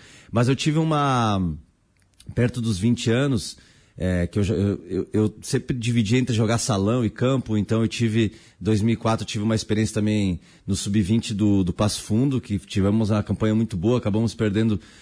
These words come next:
pro Inter no mata-mata, e foi talvez uma das melhores campanhas que o Passo Fundo fez na época, mas,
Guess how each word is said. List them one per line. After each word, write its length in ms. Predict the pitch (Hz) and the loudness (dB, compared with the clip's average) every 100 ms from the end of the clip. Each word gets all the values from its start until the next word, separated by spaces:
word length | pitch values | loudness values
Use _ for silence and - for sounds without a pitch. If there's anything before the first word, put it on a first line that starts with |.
| - | -8
pro 200 | - 101 | 0 2
Inter 260 | 107 127 117 | 4 2 2
no 80 | 107 | 2
mata-mata, 720 | 101 - 95 98 143 - 135 - _ - _ _ | 0 0 0 0 -2 -2 -4 -8 _ -20 _ _
e 420 | - 101 98 92 | 0 2 4 2
foi 260 | - 98 98 | 0 0 0
talvez 340 | 98 90 98 | 0 0 0
uma 100 | 104 | 2
das 140 | 101 92 | 2 2
melhores 340 | 98 107 101 | 2 2 0
campanhas 380 | 104 95 104 95 | -2 0 0 -2
que 80 | - | -4
o 40 | |
Passo 240 | 101 90 | -4 -4
Fundo 180 | - 104 | -2 -2
fez 200 | - 104 | 0 0
na 140 | 98 90 | 2 0
época, 460 | 120 - - 80 - _ - - _ - | 0 -4 -6 -6 -8 _ -20 -20 _ -6
mas, 760 | 101 110 113 117 98 - - | 0 2 2 0 -2 -6 -8